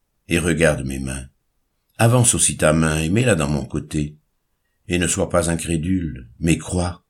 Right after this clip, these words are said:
Thomas lui répondit, « Mon Seigneur et mon Dieu. » Jésus lui dit, « Parce que tu m'as vu, tu as cru. Heureux ceux qui n'ont pas vu et qui ont cru. » Jésus a fait encore en présence de ses disciples beaucoup d'autres miracles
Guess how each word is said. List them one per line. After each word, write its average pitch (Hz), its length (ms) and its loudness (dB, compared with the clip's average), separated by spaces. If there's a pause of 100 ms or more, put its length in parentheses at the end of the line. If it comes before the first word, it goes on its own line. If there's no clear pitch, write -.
(1120)
Thomas 87 380 2
lui 73 200 0
répondit, « 76 520 -4
Mon 80 180 -2
Seigneur 76 500 0
et 76 60 -2
mon 76 200 0
Dieu. » 71 480 -6 (880)
Jésus 82 380 0
lui 76 140 0
dit, « 82 160 0
Parce 87 220 2
que 95 80 -2
tu 92 160 -4
m'as 90 160 2
vu, 101 260 -2
tu - 140 -6
as - 60 -2
cru. 104 400 -6 (760)
Heureux 87 600 4 (360)
ceux - 220 2
qui 98 140 0
n'ont 101 160 2
pas 98 180 6
vu 78 240 -2
et 65 80 -6
qui 78 160 -6
ont 73 100 0
cru. » 55 460 -12 (1500)
Jésus 120 360 6
a 104 40 6
fait 98 220 -2
encore 92 400 0
en 78 80 0
présence 82 400 0
de 80 60 -2
ses 73 160 -2
disciples 73 440 -4
beaucoup 92 360 -4
d'autres 85 260 -2
miracles 76 720 -6